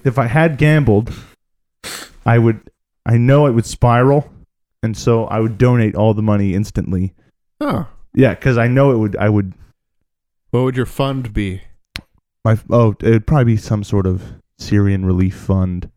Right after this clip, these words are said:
Speaker 2: Huh.
Speaker 1: or
Speaker 2: That's sweet.
Speaker 1: uh, you know the, you know the, what's the, what the movie where he donates, like, a billion dollars to the, uh, African American College Fund,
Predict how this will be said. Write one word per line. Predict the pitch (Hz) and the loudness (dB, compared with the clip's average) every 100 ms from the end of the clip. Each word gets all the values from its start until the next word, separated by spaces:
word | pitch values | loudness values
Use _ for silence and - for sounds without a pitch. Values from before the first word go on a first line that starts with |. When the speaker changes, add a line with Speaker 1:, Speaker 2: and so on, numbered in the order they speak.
| - | -16
Speaker 2:
Huh. | 117 - - _ _ _ | -16 -16 -20 _ _ _
Speaker 1:
or | 98 92 87 87 - - _ _ _ - | 0 2 2 0 -6 -20 _ _ _ -20
Speaker 2:
That's | 120 - | -14 -12
sweet. | - 127 113 - - - | -10 -10 -12 -14 -20 -4
Speaker 1:
uh, | 120 | 0
you | 120 131 | 2 2
know | 165 | 4
the, | 165 139 | 4 2
you | 143 | 2
know | 190 | 2
the, | 185 143 | 2 2
what's | 120 196 | 2 0
the, | - 220 | 2 2
what | 143 196 | 4 2
the | 220 | 2
movie | 208 214 214 | 2 4 4
where | 190 175 | 4 4
he | 131 | 2
donates, | 139 151 151 147 | 2 2 2 0
like, | 139 120 | -2 -2
a | |
billion | 113 117 117 123 | 2 2 4 2
dollars | 110 107 107 107 - | 2 0 2 0 -2
to | - | -2
the, | 107 101 98 98 | 2 2 4 2
uh, | 92 95 - - _ - | 2 -2 -6 -20 _ 0
African | 113 - 123 117 | 0 2 0 0
American | 110 107 107 107 | 2 2 0 -4
College | - 101 101 104 - _ | -2 0 0 0 -4 _
Fund, | - 107 104 104 98 | 0 2 0 -4 -8